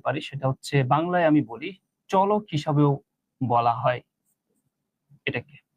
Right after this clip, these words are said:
আর তাহলে খুব ইম্পর্টেন্ট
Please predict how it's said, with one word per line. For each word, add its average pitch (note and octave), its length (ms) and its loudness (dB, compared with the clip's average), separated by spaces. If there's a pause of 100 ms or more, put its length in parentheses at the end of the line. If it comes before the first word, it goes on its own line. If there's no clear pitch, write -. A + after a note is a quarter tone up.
(2250)
আর G3+ 240 4 (360)
তাহলে G3 220 4 (100)
খুব G#3+ 100 2 (100)
ইম্পর্টেন্ট G3+ 360 2